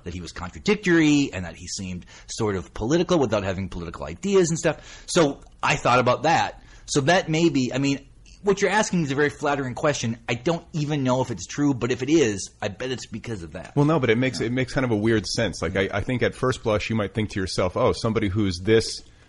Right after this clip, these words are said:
Speaker 2: um, capable of, um, I don't know, synthesizing, processing all these different cultural, uh, forces and coming up with really interesting insights into them would be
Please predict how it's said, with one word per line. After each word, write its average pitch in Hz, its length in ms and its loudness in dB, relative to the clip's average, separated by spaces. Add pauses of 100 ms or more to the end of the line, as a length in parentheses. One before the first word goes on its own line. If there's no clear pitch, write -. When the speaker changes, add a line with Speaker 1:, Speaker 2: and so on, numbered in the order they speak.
(280)
Speaker 2:
um, 90 320 2
capable 113 680 4
of, 98 420 0 (500)
um, 87 440 -4 (720)
I - 60 -8
don't 113 100 -2
know, 73 140 -2 (260)
synthesizing, 90 640 -2
processing 107 600 2
all 95 140 0
these 95 220 -4
different - 320 -4
cultural, 95 760 0 (500)
uh, 90 160 0
forces 104 720 0
and 92 160 -2
coming 104 360 2
up 98 200 0
with 90 380 0
really 107 340 0
interesting 98 580 -2
insights 95 520 -2
into 87 220 -2
them 82 320 0 (340)
would 117 240 4
be 107 420 2